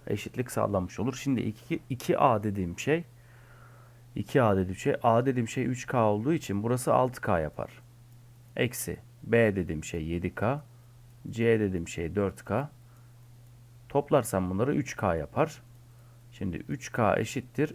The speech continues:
yüz sekiz demiş bana. Yüz sekizi üçe bölerek K'yı buluyorum. K buradan otuz altı geliyor. Şimdi K otuz altı geliyorsa iki C eksi B'yi soruyor bana.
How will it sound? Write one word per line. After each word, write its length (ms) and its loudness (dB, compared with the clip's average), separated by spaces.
yüz 240 -4
sekiz 360 -4
demiş 340 0
bana. 260 -2
Yüz 220 -2
sekizi 320 -2
üçe 320 2
bölerek 440 2
K'yı 380 6
buluyorum. 460 -2
K 320 4
buradan 420 2
otuz 320 -4
altı 280 4
geliyor. 440 0
Şimdi 280 -2
K 240 6
otuz 320 0
altı 280 2
geliyorsa 400 2
iki 280 0
C 120 6
eksi 460 6
B'yi 240 10
soruyor 380 4
bana. 260 -4